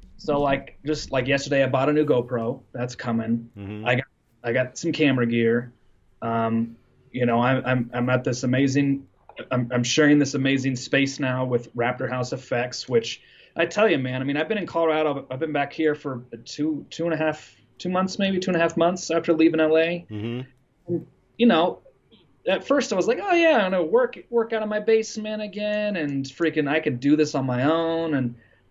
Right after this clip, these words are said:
Speaker 1: it is the most depressing. I never realized how
Speaker 2: <laughs>
Speaker 1: important it is to have a place to go every day and have creative people around you that are just fun people, positive,
Speaker 2: Mm-hmm.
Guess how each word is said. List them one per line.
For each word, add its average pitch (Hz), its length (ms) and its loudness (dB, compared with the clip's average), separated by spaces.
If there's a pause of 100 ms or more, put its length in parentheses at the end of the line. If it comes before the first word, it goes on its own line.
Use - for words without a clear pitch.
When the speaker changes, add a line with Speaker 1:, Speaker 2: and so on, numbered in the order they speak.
Speaker 1:
it 185 160 4
is 135 160 4
the 135 120 -2
most 143 340 0
depressing. 175 840 -4
I 160 140 0
never 190 300 0
realized 151 480 2
how 160 320 2
Speaker 2:
<laughs> - 240 0
Speaker 1:
important - 380 -4
it 127 100 -4
is 120 140 -8
to - 100 -2
have 170 500 -6
a 127 60 -10
place 185 460 2
to 170 120 0
go 139 220 2
every 127 240 -2
day 117 440 -4 (440)
and 127 120 -2
have 147 280 0
creative 151 420 0
people 139 320 -4
around 123 420 -2
you 113 200 -2
that 117 140 0
are 117 100 0
just 110 260 -10
fun 127 400 0 (140)
people, 123 520 2
positive, 127 440 2
Speaker 2:
Mm-hmm. 131 100 -8